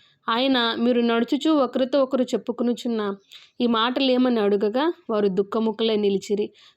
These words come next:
వారిలో క్లెయోపా అనువాడు యెరూషలేములో బస చేయుచుండి,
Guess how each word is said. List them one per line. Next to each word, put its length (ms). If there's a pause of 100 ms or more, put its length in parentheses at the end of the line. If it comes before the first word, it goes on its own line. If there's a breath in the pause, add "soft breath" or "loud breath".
వారిలో 600
క్లెయోపా 600
అనువాడు 680
యెరూషలేములో 800 (320 soft breath)
బస 160 (140)
చేయుచుండి, 760